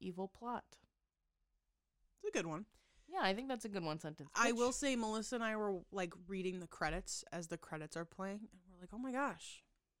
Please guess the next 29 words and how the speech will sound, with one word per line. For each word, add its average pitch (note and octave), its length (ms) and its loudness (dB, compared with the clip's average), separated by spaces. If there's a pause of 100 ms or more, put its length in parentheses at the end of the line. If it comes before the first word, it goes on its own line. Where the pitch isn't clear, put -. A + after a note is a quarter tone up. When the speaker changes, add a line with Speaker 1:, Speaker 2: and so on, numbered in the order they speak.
(180)
Speaker 2:
Like, A3 220 0
all G3+ 180 4
these G3+ 180 2
n-, E3+ 140 -6 (100)
big G3+ 140 -2
names G3 440 -6 (180)
popping D#3+ 300 -6
up. - 200 -8 (420)
Star-studded F#3+ 760 2 (200)
cast. E3+ 540 -6 (560)
Speaker 1:
Truly. G3+ 500 8 (220)
Truly E4+ 260 8
a C4+ 60 6
star-studded G3+ 560 8
Speaker 2:
And, A3+ 180 6
Speaker 1:
cast. C#3+ 280 4
Speaker 2:
um, G3+ 380 6 (760)
Raviv G#3+ 520 4
Ullman's F3+ 400 0
name, D3 400 -2
which F3 260 -2
is, F3 300 -2
he G3 360 -4
went F#3+ 260 -2
by F3+ 140 2
Ricky F3 340 -2
Ullman, F3 680 -2 (100)
<clears throat> - 80 -20
but G#3+ 260 4